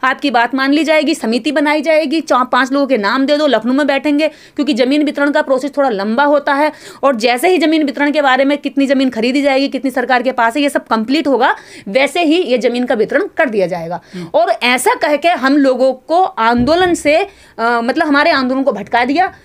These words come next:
Speaker 1: ज्ञापन लेकर आंदोलन खत्म करने की घोषणा करवा दी। उसके बाद उन्होंने सबकी अरेस्टिंग कर दी। तो जेल जाने वाले लोग ना पहले डरे थे,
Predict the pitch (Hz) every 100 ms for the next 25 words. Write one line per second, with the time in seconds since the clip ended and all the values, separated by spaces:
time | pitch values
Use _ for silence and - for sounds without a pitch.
0 | - 214 254 262 320 277 302 277 254 269
1 | 269 247 254 247 262 254 220 226 233 240
2 | 254 311 311 381 392 294 262 247 240 247
3 | 302 233 - 180 175 - 196 196 190 226
4 | - - 349 254 262 370 339 311 302 294
5 | 285 277 277 262 247 220 226 202 220 233